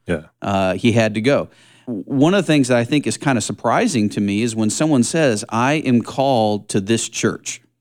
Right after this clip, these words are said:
Speaker 2: this, it, as if this is the only place that I'm called to ever serve.
Speaker 1: Yeah.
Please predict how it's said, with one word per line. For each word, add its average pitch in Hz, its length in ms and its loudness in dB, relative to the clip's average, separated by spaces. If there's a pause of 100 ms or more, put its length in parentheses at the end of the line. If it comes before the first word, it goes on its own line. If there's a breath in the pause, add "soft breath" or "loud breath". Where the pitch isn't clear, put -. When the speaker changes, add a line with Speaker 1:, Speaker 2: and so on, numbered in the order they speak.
(480)
Speaker 2:
this, - 280 -2
it, 120 220 0
as 120 280 0
if 185 520 2 (300)
this 139 200 -2
is 127 100 2
the 131 200 4
only 151 360 4
place 110 540 0
that 110 160 -2
I'm 104 160 0
called 107 340 0
to 117 120 0
ever 101 200 -4
serve. - 460 -6
Speaker 1:
Yeah. 101 220 4